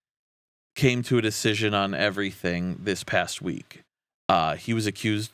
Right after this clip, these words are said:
he was not accused, he was found guilty of two counts of rape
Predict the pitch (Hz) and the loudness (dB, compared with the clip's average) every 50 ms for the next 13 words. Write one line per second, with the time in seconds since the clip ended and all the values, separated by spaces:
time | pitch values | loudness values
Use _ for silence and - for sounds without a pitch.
0 | _ _ - - 139 147 143 143 143 139 131 120 107 104 107 107 104 107 123 - | _ _ 0 4 4 4 6 6 6 6 6 2 0 -2 0 2 2 2 0 0
1 | - 120 113 110 - - - - 113 113 113 113 110 107 107 - - - 117 107 | 0 0 0 0 -2 -8 -4 -2 0 2 4 2 2 2 -2 -8 0 4 4 4
2 | 110 123 139 139 - 123 117 113 - - 120 110 - - 104 101 95 - - - | 4 2 -2 0 2 2 2 2 0 -2 -2 -2 0 0 0 -2 -2 -6 -4 -2
3 | 165 160 160 - - 135 135 143 - 147 147 117 95 90 101 - | -2 -2 0 0 0 0 0 -2 -4 -4 -2 0 0 0 -2 -4